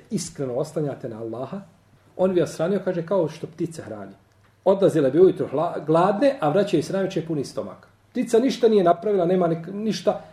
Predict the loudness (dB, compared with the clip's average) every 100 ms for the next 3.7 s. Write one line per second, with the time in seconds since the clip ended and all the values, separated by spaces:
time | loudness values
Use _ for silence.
0 | 0 4 4 4 4 4 2 -2 0 4
1 | 4 2 0 0 -2 -2 -2 0 4 2
2 | 2 -2 -4 -2 0 2 0 0 0 0
3 | 0 -2 0 0 -2 -12 -14